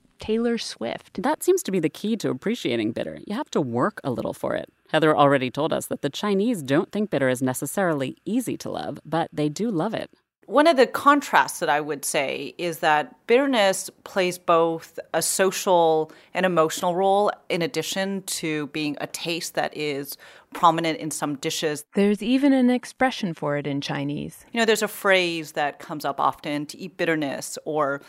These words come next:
Speaker 3: it's both thought of as, um, a description of somebody's life, having gone through something very difficult, lots of hardships, but also as a virtue. Um, somebody who's able to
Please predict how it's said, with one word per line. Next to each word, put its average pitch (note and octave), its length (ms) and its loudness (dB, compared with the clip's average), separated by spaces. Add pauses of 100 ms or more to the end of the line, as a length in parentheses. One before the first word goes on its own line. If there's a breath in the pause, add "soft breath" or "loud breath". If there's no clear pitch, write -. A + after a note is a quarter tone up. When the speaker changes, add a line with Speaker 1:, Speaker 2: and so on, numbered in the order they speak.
(300 soft breath)
Speaker 3:
it's F#3+ 160 -4
both G3 320 2
thought E3 200 6
of E3+ 280 2
as, D3+ 720 4
um, C3+ 480 -2 (520)
a D3 40 -12
description F#3+ 600 -4
of D3 80 -8
somebody's D3 460 -8
life, D3 340 0
having D3+ 240 -6
gone C3+ 160 -6
through C#3+ 140 -14
something C#3 400 -10
very C3+ 280 -12
difficult, E3+ 680 -2
lots C#3+ 240 -6
of - 80 -20
hardships, F#3+ 800 0 (340 soft breath)
but A#3 140 2
also G#3+ 640 4
as D3+ 500 2 (140)
a F3 80 4
virtue. D3+ 640 0
Um, D#3+ 180 2
somebody G3 300 -6
who's F#3 180 -10
able D#3+ 240 -6
to - 160 -14